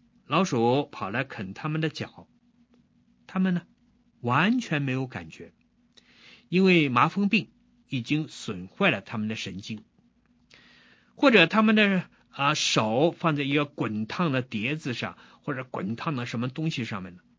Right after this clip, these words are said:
他们的手啊，烫伤了，甚至是生了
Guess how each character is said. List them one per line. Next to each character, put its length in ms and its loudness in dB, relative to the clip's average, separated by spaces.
他 140 0
们 120 6
的 80 4
手 300 -2
啊， 260 2
烫 180 4
伤 200 6
了， 140 2
甚 200 4
至 100 2
是 340 0
生 320 2
了 280 4